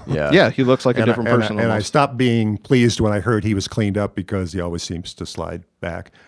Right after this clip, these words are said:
Speaker 3: Whereas Strawberry seems to have turned himself around, and I was quite surprised to see that. He's
Speaker 1: Yeah, he's written
Speaker 3: yeah.
Speaker 1: bo-, like, he, he got into the
Speaker 3: He's kind of
Speaker 1: whole
Speaker 3: an
Speaker 1: twelve
Speaker 3: inspirational
Speaker 1: step.
Speaker 3: speaker and all that, yeah.
Speaker 1: Yeah, he, he got involved with the, uh,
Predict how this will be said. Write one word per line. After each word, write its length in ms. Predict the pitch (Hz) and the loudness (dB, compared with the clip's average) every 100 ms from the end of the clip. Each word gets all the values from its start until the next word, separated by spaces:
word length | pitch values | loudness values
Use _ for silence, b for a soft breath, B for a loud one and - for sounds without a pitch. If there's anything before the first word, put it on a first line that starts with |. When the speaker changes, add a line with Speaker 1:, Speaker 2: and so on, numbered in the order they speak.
| b | b
Speaker 3:
Whereas 260 | 110 117 | 0 0
Strawberry 460 | - 147 160 165 160 | 2 2 2 2 -2
seems 300 | - 160 - | 0 -2 -2
to 80 | 147 | -6
have 80 | |
turned 180 | - 135 | -2 -2
himself 340 | 120 - 110 - | -2 -4 -4 -4
around, 300 | 185 202 107 | -4 0 0
and 100 | 104 | -2
I 60 | |
was 80 | 98 | -4
quite 220 | - 113 | -6 -6
surprised 360 | - - 190 - | -4 -6 -6 -8
to 60 | - | -10
see 160 | 117 | -8
that. 180 | 98 - | -8 -8
He's 100 | 92 | -4
Speaker 1:
Yeah, 200 | 220 247 | 0 0
he's 200 | 135 196 | -2 -4
written 240 | 220 180 120 | -6 -6 -4
Speaker 3:
yeah. 60 | |
Speaker 1:
bo-, 120 | 113 - | -4 -2
like, 220 | 135 123 | 0 0
he, 240 | - 147 - | -2 -6 -6
he 180 | - 127 | -12 -10
got 240 | 123 120 110 | 0 2 2
into 340 | 110 104 104 | -4 -8 -6
the 100 | 92 | -4
Speaker 3:
He's 60 | 87 | 2
kind 120 | 139 | 2
of 60 | 110 | 2
Speaker 1:
whole 60 | |
Speaker 3:
an 40 | 98 | 0
Speaker 1:
twelve 40 | 127 | 0
Speaker 3:
inspirational 580 | 143 107 127 139 127 92 | 2 4 4 4 2 0
Speaker 1:
step. 100 | 87 | 0
Speaker 3:
speaker 320 | 147 139 95 | -2 -2 -4
and 100 | 87 | -2
all 160 | 85 85 | -4 -6
that, 120 | 87 | -6
yeah. 180 | 107 95 _ - | -8 -8 _ -10
Speaker 1:
Yeah, 260 | 113 113 | -2 0
he, 240 | 101 113 110 | 0 -4 -8
he 260 | 95 107 | -8 -6
got 180 | 104 98 | -4 -4
involved 440 | 92 82 90 87 80 | -4 -4 -4 -4 -6
with 220 | 85 - | -12 -10
the, 240 | 80 78 | -10 -6
uh, 240 | 76 76 | -6 -6